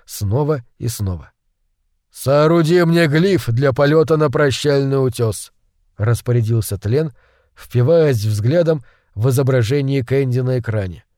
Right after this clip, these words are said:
"И чтоб к моему прибытию были готовы пять трупов в обычном месте. Вытащи их из склепа. Смотри только, чтобы они были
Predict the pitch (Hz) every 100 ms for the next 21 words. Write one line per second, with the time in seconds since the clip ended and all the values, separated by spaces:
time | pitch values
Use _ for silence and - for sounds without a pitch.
0 | _ _ _ _ _ - 107 - 147 123
1 | 151 147 151 151 135 143 143 151 127 175
2 | 185 - - - _ 143 160 165 156 135
3 | 180 175 165 - 170 170 127 - - 185
4 | 143 123 117 - - _ _ 127 165 156
5 | 170 165 160 170 165 151 139 117 - 139
6 | 120 _ _ _ - 117 196 185 170 -
7 | 170 165 170 127 - 156 156 123 117 104
8 | _ _ - - 160 151 131 214 175 151
9 | 127 131 147 143 151 156 160